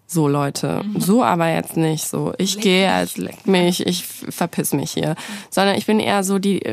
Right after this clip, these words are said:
Speaker 1: diejenige, die dann klein wird, die dann unsicher wird, die sich wie so ein Tier in die Ecke gedrängt fühlt und irgendwie nur noch reagiert, reagiert, reagiert. Und ich glaube, in diesem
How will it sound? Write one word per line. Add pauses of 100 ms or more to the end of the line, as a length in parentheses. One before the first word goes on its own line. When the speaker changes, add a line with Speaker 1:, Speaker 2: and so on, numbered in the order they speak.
Speaker 1:
diejenige,
die
dann
klein
wird,
die
dann
unsicher
wird,
die
sich
wie
so
ein (420)
Tier
in
die
Ecke
gedrängt
fühlt
und
irgendwie
nur
noch
reagiert,
reagiert,
reagiert.
Und
ich
glaube,
in
diesem